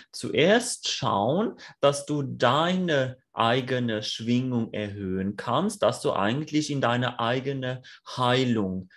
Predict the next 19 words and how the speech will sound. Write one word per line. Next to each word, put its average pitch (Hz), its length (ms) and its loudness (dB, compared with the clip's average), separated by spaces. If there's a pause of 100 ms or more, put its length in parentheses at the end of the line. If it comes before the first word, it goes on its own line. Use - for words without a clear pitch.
(160)
kommst. - 840 -6 (380)
Dann 117 140 0
erst, 127 320 4
wenn 117 180 4
du 143 220 6
in 151 140 4
eine 131 280 2
höhere 127 380 2
Schwingung 135 760 -2
bist, - 520 -6 (260)
kannst 190 500 0
du 156 120 2
auch 131 340 0
als 127 240 -6
energetischer 117 1120 -4 (220)
Heiler, 123 500 2
als 117 220 0
energetische 110 1000 -4
Heilerin 110 680 -2